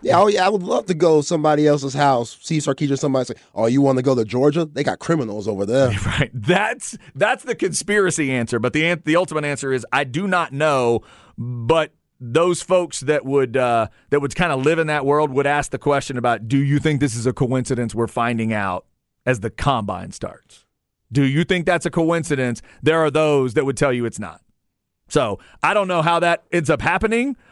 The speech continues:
Speaker 2: but yeah, that it, it is, it is an interesting thing to bring up. If he did clear everything with the cops, why is it now?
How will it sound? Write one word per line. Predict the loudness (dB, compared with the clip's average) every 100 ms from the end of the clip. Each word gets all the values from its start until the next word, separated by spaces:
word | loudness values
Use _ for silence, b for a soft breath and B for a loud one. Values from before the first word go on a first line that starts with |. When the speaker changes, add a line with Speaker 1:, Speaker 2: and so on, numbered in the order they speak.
| b
Speaker 2:
but | -2 0 2 -2 -6 b b b b b
yeah, | 0 2
that | 0 0
it, | 2 2
it |
is, | 0 0
it | 0 0
is | 0
an | -4
interesting | -6 -6 -4
thing | -4 -2
to | -2
bring | -2 0
up. | -2 -2 -2
If | -4
he | -4
did | -2 0 0 -2 -6
clear | -4 -2 2 2
everything | 0 -2 -4 -4 -4 -4 -4 -2
with | -2
the | -4
cops, | -2 0 0 -6 -14 -18 _ _ -6
why | -2 0
is | 0 -2
it | -4 -6
now? | -4 -2 0 0 0 0 0 -4